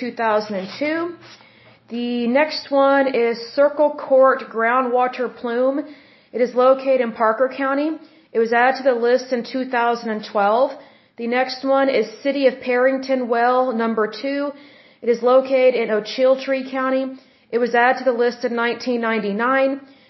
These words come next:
The next one is Conroe Creosote and Company. It is located in the county of Montgomery. It was added to the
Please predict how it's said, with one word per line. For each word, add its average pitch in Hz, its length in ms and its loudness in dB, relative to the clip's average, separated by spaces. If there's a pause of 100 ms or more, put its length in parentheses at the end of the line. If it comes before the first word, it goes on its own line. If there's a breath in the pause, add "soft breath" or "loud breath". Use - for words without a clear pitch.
(120)
The 233 120 -4
next 262 360 0
one 269 200 2
is 220 180 -2
Conroe 254 800 2
Creosote 269 640 0
and 220 160 -4
Company. 254 580 -6 (300 loud breath)
It 226 80 -2
is 240 140 2
located 262 560 2
in 233 80 -2
the 220 120 -2 (140)
county 254 320 -2
of 214 160 -2
Montgomery. 214 560 0 (460 loud breath)
It - 80 0
was 240 160 2
added 240 240 2
to 254 120 -12
the 240 80 0